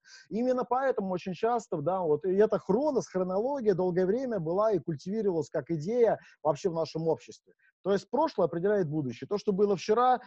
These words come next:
определяет то, что будет сегодня и будет завтра. Да? И вот мы очень часто мыслили именно из категории прошлого. Но,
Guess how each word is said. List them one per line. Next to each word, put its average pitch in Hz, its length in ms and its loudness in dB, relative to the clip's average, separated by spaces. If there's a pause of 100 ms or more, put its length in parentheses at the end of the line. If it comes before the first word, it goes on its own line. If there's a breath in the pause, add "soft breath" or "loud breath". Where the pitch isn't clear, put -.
(220 loud breath)
определяет 180 600 0
то, 170 80 -6
что - 140 -8
будет 160 220 0
сегодня 160 380 -4
и 147 40 -4
будет 139 280 -6
завтра. 110 460 -6
Да? 202 240 -6
И 185 60 -2
вот 220 180 0
мы 294 80 -8
очень 240 220 -6
часто 226 380 -2
мыслили 170 480 -4
именно 165 200 -6
из 135 100 -8
категории 139 580 -4
прошлого. - 460 -8 (220)
Но, 220 400 6